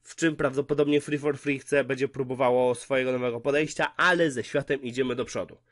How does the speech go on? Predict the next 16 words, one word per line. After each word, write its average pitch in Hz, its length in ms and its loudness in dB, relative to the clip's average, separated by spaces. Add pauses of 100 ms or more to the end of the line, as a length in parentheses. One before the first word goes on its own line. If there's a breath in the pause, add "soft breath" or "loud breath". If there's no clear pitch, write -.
(380 soft breath)
To 170 120 2
jest 151 260 0
właśnie 131 300 -2
Halo 117 280 -2
Infinite, 143 540 -2 (320 soft breath)
to 143 80 -4
jest 151 180 0
zarówno 151 380 2
szóstka, 160 360 0
jak 127 240 2
i 123 60 -10
spin-off, 117 340 -4
z - 80 -8
tego 101 180 -6
co 101 140 -10
rozumiem. 98 400 -12